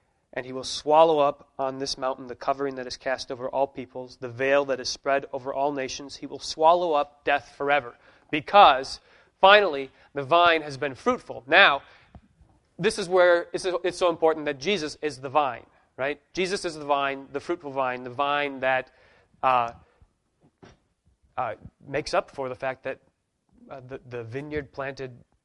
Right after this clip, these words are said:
um, didn't bear any fruit. Um,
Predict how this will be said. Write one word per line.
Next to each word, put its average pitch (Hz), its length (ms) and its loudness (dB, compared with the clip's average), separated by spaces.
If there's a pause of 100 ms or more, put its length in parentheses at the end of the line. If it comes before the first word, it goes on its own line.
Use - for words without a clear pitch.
(100)
um, 117 380 -12
didn't 120 220 -16
bear 117 180 -12
any 117 100 -14
fruit. 107 320 -20 (1900)
Um, 113 300 -6